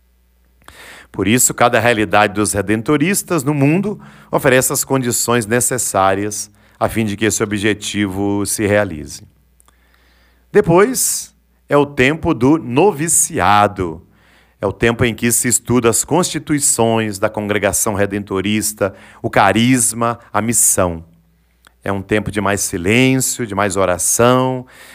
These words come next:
de mais aprofundamento na vocação redentorista, porque ao final do noviciado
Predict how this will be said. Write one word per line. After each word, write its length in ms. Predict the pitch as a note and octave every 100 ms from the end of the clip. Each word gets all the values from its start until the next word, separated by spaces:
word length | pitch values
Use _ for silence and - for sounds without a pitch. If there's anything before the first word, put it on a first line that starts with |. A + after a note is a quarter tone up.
| -
de 100 | -
mais 140 | G2 C3
aprofundamento 1120 | - C3 G2+ - B2 G#2+ F#2 G2 C3+ D3+ D3
na 100 | B2+
vocação 600 | G#2+ A#2 A#2 G#2+ - A2+
redentorista, 1000 | G#2 G#2+ G#2+ G#2 G2+ F#2 B2+ E3 - F3+ - - - -
porque 420 | F3 - C3+ D3+
ao 160 | A#2+ A#2+
final 320 | A#2+ A2 D3
do 120 | F3+
noviciado 840 | F3+ E3 E3 - A#2 A2+ C3+ D3+